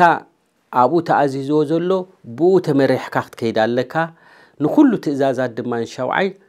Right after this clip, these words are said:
ተቐባሊ ክትከውን ኣለካ ማለት እዩ። ከምዚ እንተ ደኣ ኮይኑ እዛ ላ ኢላሃ ኢለላህ ትጠቕመካ ማለት እዩ። መን ሓቀቀ ላ ኢላሃ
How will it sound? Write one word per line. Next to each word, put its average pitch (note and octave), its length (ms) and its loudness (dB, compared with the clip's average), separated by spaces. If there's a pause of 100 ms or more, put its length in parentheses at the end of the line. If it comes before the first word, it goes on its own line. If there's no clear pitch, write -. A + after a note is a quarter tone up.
(140)
ተቐባሊ G#2 520 -4
ክትከውን F2+ 420 -12
ኣለካ D#2+ 400 -14
ማለት D#2 340 -14
እዩ። - 140 -20
ከምዚ A#2+ 300 -4
እንተ E3+ 180 2
ደኣ G2+ 180 0
ኮይኑ C#3+ 240 -2 (340)
እዛ G#2+ 180 -10
ላ A2+ 120 2 (100)
ኢላሃ G#2+ 340 -6
ኢለላህ B2+ 440 0 (420)
ትጠቕመካ G2 600 -4
ማለት F2 320 -4
እዩ። E2 140 -12 (140)
መን A2 160 -2
ሓቀቀ C3 460 -2
ላ A#2+ 200 4
ኢላሃ A#2 280 -4